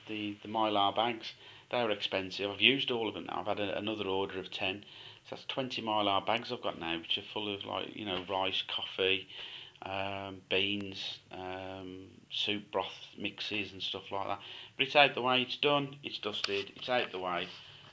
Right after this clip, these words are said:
um, and there's, you know, there's no further dramas with it, uh, and that, that's basically what I needed. So, um, yeah, so th-, that, that's it really. I will be doing more updates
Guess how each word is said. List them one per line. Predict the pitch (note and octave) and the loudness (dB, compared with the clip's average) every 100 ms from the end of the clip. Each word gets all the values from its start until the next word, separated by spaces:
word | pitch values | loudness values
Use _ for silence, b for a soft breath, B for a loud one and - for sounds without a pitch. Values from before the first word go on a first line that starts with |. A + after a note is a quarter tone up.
| - | -16
um, | F#2+ G2+ G2+ G2+ G2+ G2+ - - - | -10 -8 -6 -6 -8 -14 -18 -12 -8
and | B2 | -8
there's, | A#2 A2+ | -8 -8
you | C#3 | -4
know, | A2 | -4
there's | F#2 G#2 | -4 -6
no | A#2+ A2 A2 | -4 -4 -4
further | G#2+ G2+ | -4 -4
dramas | G2+ A#2 B2+ C#3 B2 | -4 -4 -6 -8 -8
with | B2 | -4
it, | A2+ - B B B - - | -4 -4 B B B -20 -14
uh, | G#2 G#2+ G#2 A2 | -10 -8 -8 -6
and | A#2 | -4
that, | - | -4
that's | A2 - | -6 -6
basically | A#2 G#2+ - F2+ | -4 -4 -6 -8
what | F2+ | -10
I | F#2 | -8
needed. | G2 A2 A2 A2+ - B B B - | -8 -8 -8 -10 -12 B B B 2
So, | D#3 D3+ D3+ | 4 6 8
um, | D3 D3 C3+ - - B B B B B B B B B B B B - - - - - - | 8 6 2 -8 -20 B B B B B B B B B B B B -20 -20 -18 -6 -4 -2
yeah, | C#3 E3+ F#3 | 4 4 4
so | E3 | 2
th-, | D#3+ A2+ G#2 | 0 2 0
that, | C3+ A2 | 0 0
that's | B2+ C3 | -2 -4
it | - | -6
really. | C3 G2+ E2+ - | -2 -2 0 -2
I | |
will | C#3+ G3 | 0 0
be | F#3+ | 4
doing | F3+ E3+ | 4 4
more | D#3 D3+ | 0 -2
updates | A#2+ - A2+ E2 | -2 -2 -2 -4